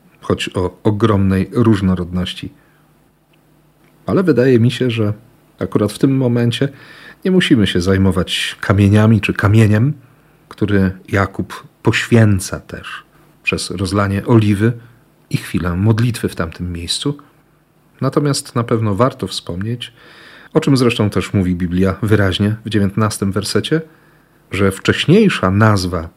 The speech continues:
tego miejsca brzmiała Luz. Słowo najprawdopodob-, nazwa najprawdopodobniej nadana przez Kananejczyków, ponieważ rzeczywiście właśnie ta nacja zamieszkiwała owe tereny.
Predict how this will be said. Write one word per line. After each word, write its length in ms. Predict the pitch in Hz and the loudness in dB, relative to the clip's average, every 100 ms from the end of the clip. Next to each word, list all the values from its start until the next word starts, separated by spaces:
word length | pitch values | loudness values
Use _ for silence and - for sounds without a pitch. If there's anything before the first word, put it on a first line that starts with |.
| _ | _
tego 220 | - 78 92 | -10 -6 -2
miejsca 520 | 101 110 - - 147 - - | 0 0 -2 -6 -6 -8 -8
brzmiała 540 | 101 98 107 104 107 117 | -4 0 0 2 0 0
Luz. 600 | 110 110 101 85 - - _ _ _ _ _ _ _ _ _ _ | 4 4 4 0 -4 -8 _ _ _ _ _ _ _ _ _ _
Słowo 440 | - 135 143 131 131 _ _ _ - | -4 0 2 0 -2 _ _ _ -2
najprawdopodob-, 760 | 117 139 - 113 113 - 104 - _ _ _ | 0 2 0 -4 -4 -6 -6 -6 _ _ _
nazwa 400 | 117 185 175 160 - | 0 0 2 0 2
najprawdopodobniej 960 | 131 139 139 131 131 117 131 127 117 | 0 2 0 0 -2 -2 -2 0 2
nadana 440 | 113 107 113 110 107 | 2 2 2 0 0
przez 260 | - 107 | -4 -6
Kananejczyków, 1120 | - 117 113 113 110 113 131 - - - - - _ _ _ _ _ | -2 2 4 4 2 2 0 0 -8 -12 -18 -20 _ _ _ _ _
ponieważ 480 | 95 98 92 - - | -2 0 -2 -4 -8
rzeczywiście 640 | 95 101 95 95 - - 92 - - 92 | -4 -2 -2 -4 -4 -6 -8 -12 -10 -4
właśnie 280 | 95 - | -2 -2
ta 280 | 98 - 113 | -4 0 0
nacja 540 | 92 98 90 - 87 80 - | 2 -2 -2 -6 -6 -6 -10
zamieszkiwała 760 | - 95 90 - - 92 90 90 - - - | -6 -4 -4 -6 -8 -4 -2 -4 -6 -18 -8
owe 180 | 110 101 | -2 0
tereny. 440 | 107 104 101 131 | 0 2 4 2